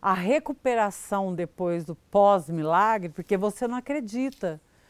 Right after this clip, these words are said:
cria uma ansiedade muito grande que as pessoas não sabem. Você não sabe o que comer, não sabe o que fazer, você tem medo que isso vai voltar pra você. Porque você acha assim, "Meu Deus, quem sou eu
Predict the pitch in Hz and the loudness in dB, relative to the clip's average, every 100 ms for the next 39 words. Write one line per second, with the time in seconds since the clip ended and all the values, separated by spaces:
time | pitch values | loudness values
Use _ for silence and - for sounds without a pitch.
0 | _ _ - 294 330 330 269 247 233 - | _ _ 0 4 6 4 2 -2 -4 -4
1 | 220 180 190 190 180 180 175 170 165 156 | -4 0 2 2 2 -4 -8 -8 -10 -8
2 | 170 165 - 160 - 170 - 190 170 208 | -8 -8 -8 -10 -8 -12 -8 -10 -8 -8
3 | 220 - 208 196 165 160 - _ _ _ | -8 -8 -8 -8 -12 -16 -18 _ _ _
4 | _ _ 190 - 214 208 214 185 196 - | _ _ -10 -4 -4 -2 -2 -2 -6 -14
5 | - 196 185 190 190 - 185 175 - - | -6 -4 -4 -6 -6 -4 -4 -4 -12 -6
6 | 190 180 170 190 175 175 202 - 190 190 | -4 -2 -2 -4 -4 -6 -6 -4 -4 -4
7 | 180 180 - - 185 180 170 180 - 175 | -6 -8 -14 -14 -8 -6 -4 -6 -8 -10
8 | - 170 175 - - - 185 180 175 - | -8 -8 -10 -14 -12 -4 -2 -2 -6 -12
9 | - - - - _ 220 - 247 226 226 | -20 -20 -20 -20 _ -2 0 2 4 4
10 | 202 233 - 240 233 - 220 233 214 240 | 2 -4 -2 -4 -4 -8 -12 -10 -6 -6
11 | 262 190 240 233 - 262 294 370 - 330 | -6 -6 -6 -8 -10 -8 -6 -8 -14 -6
12 | 302 226 226 262 320 311 220 160 | -4 -2 -4 -4 -4 -6 -8 -12